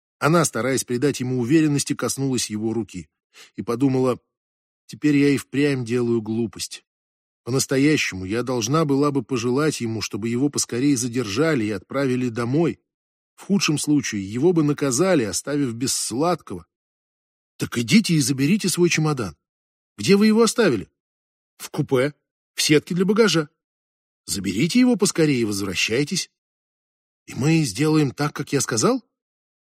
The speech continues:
«Да, мы сделаем так, как вы сказали». «Вы не уйдёте?» Она смотрела на него, чувствуя какое-то странное возбуждение, почти как в школе, но возбуждение куда более сильное.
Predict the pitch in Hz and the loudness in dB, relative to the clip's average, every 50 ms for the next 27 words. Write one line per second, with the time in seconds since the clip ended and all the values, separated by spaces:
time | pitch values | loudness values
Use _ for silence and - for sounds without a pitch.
0 | _ _ _ 87 87 80 76 71 71 95 139 196 247 262 240 180 117 95 151 208 | _ _ _ -16 -16 -16 -16 -10 -4 0 2 4 4 4 4 2 2 2 2 4
1 | 262 262 233 170 - - 190 220 - 285 226 - 175 190 - - 165 123 117 113 | 4 4 2 2 0 0 -2 -2 -2 -4 -2 -2 -2 -2 0 0 0 0 0 0
2 | 113 147 185 - _ _ _ _ _ _ _ _ _ _ _ _ _ _ - - | 0 -2 -2 -4 _ _ _ _ _ _ _ _ _ _ _ _ _ _ 0 4
3 | 160 208 214 208 185 170 156 120 113 143 185 226 - 285 262 - _ _ _ _ | 6 6 8 8 8 6 6 6 6 6 6 8 6 4 2 0 _ _ _ _
4 | _ _ _ _ _ _ _ _ _ _ _ _ _ _ _ 87 90 117 110 - | _ _ _ _ _ _ _ _ _ _ _ _ _ _ _ -8 -6 -6 -4 -4
5 | 127 117 127 160 190 190 175 165 160 156 151 147 143 151 156 143 - - 165 139 | -2 0 4 4 6 6 6 6 4 4 4 4 6 4 4 4 2 0 -2 -2
6 | - 151 156 143 - 143 - 160 156 147 - 147 - - - 151 165 180 175 170 | 2 2 2 2 2 0 0 2 2 2 2 0 -2 -2 0 0 2 2 4 4
7 | 175 175 170 160 165 147 147 160 190 170 175 165 180 226 190 143 123 113 98 - | 4 4 4 4 2 0 0 0 -2 -2 0 2 4 4 4 4 4 0 -4 -6
8 | - - - - 151 147 - - - 208 165 196 180 - - - - - 247 269 | -10 -16 -4 -2 0 2 2 2 0 0 0 0 0 0 -2 -4 -2 2 4 6
9 | 262 226 175 143 151 185 170 - - _ _ _ _ _ _ - 127 113 113 135 | 8 8 8 8 6 4 2 0 -6 _ _ _ _ _ _ -6 -6 -2 0 -2
10 | 127 110 117 170 196 190 190 175 - 175 160 175 156 139 180 202 202 202 208 196 | -2 0 0 0 0 2 0 0 0 0 0 0 0 2 2 2 2 2 2 2
11 | - - - - 214 208 175 143 127 110 98 80 | 0 -2 -2 0 2 2 2 2 0 -2 -4 -6